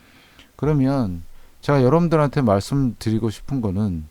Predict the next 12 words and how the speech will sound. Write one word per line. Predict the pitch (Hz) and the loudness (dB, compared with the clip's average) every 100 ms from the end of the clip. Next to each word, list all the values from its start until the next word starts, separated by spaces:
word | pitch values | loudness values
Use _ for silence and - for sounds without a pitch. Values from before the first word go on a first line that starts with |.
| - - - - _ _ | -18 -20 -20 -20 _ _
이 | 120 147 | -2 -2
부채가 | - - - - - - 170 165 160 156 147 143 143 165 | 2 4 4 2 -10 -4 2 4 4 4 4 2 2 0
폭발하는 | - - - - - 165 151 147 156 | 10 10 10 8 10 10 4 2 0
어떤 | 117 - 143 127 | -2 0 0 2
그런 | 120 113 | 0 -2
트리거가 | - 190 165 135 135 | -2 -2 0 0 -2
작동을 | - - 139 120 120 | -4 -4 0 2 2
할 | |
겁니다. | 170 156 107 85 71 - _ _ _ _ - | -2 -2 -2 -4 -8 -14 _ _ _ _ -2
언젠진 | 107 139 156 151 156 | 2 4 4 4 2
모르지만. | 107 98 95 92 82 73 82 _ _ _ _ _ - - _ - | 2 0 -2 -4 -6 -8 -14 _ _ _ _ _ -20 -20 _ 0
그러면 | 143 156 120 120 107 80 | 4 4 4 2 0 -4